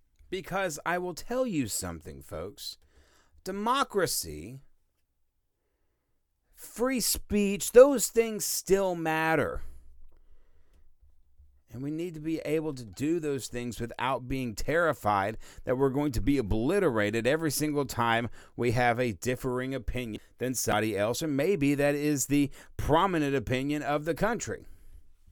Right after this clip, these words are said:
Case in point, New Orleans Saints quarterback Drew Brees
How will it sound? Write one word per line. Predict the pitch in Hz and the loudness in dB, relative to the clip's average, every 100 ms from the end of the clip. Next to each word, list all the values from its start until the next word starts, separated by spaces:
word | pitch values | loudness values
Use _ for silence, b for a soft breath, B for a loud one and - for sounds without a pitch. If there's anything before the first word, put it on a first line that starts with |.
| b b b b | b b b b
Case | - 202 247 233 - - | 2 6 6 4 2 0
in | 196 196 180 | 2 2 0
point, | - 190 156 117 127 110 | -2 2 2 0 -2 2
New | 151 | 4
Orleans | 147 165 185 170 156 | 4 4 2 0 0
Saints | - 170 170 - | 2 2 0 -8
quarterback | - 117 131 117 120 113 98 | -4 -2 0 2 2 0 -4
Drew | 98 147 165 | 2 4 4
Brees | 117 95 117 92 76 104 123 - | 4 0 2 2 -2 -8 -10 -12